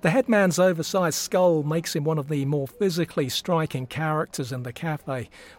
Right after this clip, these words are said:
while the bespectacled Mister Sandals is always one of the earliest adopters in the cafe of open-toed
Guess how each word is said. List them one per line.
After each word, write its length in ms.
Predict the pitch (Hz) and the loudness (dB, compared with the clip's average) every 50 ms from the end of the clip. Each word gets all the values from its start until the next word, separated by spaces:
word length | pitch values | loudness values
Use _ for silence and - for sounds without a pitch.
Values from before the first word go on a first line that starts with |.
| - | -4
while 180 | - 147 143 139 | -2 0 0 0
the 200 | 135 131 123 120 | -2 -4 -6 -4
bespectacled 840 | - 147 - - - - 196 190 226 - - 196 - - 175 165 156 | -4 -6 -6 -6 -4 -2 -2 -2 0 0 -4 -2 0 0 0 0 0
Mister 260 | 165 147 - - 127 | 0 -2 -2 -4 -6
Sandals 640 | - - - 160 160 165 160 147 135 123 123 117 135 | -6 -4 -2 0 0 0 0 -2 -2 -4 -4 -6 -8
is 120 | 123 131 | -4 -4
always 360 | 147 147 139 139 135 127 117 | -2 -2 -2 -2 -4 -4 -4
one 160 | 143 139 135 | -4 -4 -6
of 80 | 131 120 | -4 -6
the 160 | 127 120 - - _ 170 | -8 -10 -10 -8 _ -2
earliest 420 | 160 160 156 151 147 131 - - | -2 0 0 0 -2 -4 -4 -6
adopters 560 | 135 - - 160 143 - - - 139 120 - | -12 -6 -4 -4 -4 -4 -4 -6 -6 -6 -6
in 80 | 139 123 | -6 -8
the 80 | 127 | -8
cafe 540 | 117 - 160 156 143 139 - 165 143 131 123 | -8 -8 -6 -6 -6 -6 -6 -6 -4 -4 -4
of 120 | 120 117 - | -6 -6 -6
open-toed 600 | 156 139 131 - 139 131 - - 139 127 120 | -6 -6 -6 -6 -6 -8 -6 -6 -8 -8 -8